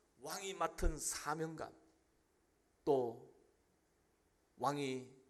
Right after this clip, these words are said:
가져야 할 책임감과 태도에 대해서 집중하고 있는 것을 볼 수가 있습니다. 이 시편 이십 편은 출전시라고 말씀을 드렸는데, 전쟁을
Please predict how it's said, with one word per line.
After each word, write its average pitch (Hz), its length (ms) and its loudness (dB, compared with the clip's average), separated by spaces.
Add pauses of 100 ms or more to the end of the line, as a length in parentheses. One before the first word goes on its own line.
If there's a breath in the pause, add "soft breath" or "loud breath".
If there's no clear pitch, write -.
(120)
가져야 117 400 -2
할 107 220 -4 (140)
책임감과 151 1200 -4
태도에 208 560 -2
대해서 98 500 -4 (280 loud breath)
집중하고 104 500 -6
있는 90 160 -10
것을 139 540 -8
볼 92 120 -10
수가 113 420 -12 (220)
있습니다. - 340 -10 (1900 loud breath)
이 160 80 -16
시편 165 340 -2
이십 - 220 -6
편은 143 300 -4
출전시라고 190 1000 -6
말씀을 113 380 -10
드렸는데, 98 680 -14 (1300 soft breath)
전쟁을 170 760 4